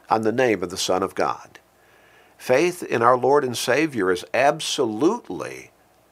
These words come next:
required. Some people want to be okay in life without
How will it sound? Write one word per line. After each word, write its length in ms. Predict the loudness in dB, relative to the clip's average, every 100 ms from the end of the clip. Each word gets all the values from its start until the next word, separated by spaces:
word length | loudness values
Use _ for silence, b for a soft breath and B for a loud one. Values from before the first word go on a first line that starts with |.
| -4
required. 800 | -2 -2 0 0 0 -6 -14 -20 _ _ b b b b b
Some 280 | 4 4 6
people 380 | 2 0 2 4
want 160 | 4
to 60 | 2
be 200 | 2 4
okay 440 | 4 2 -2 0
in 120 | 0 4
life 460 | 4 4 2 0
without 680 | 0 4 6 8 6 0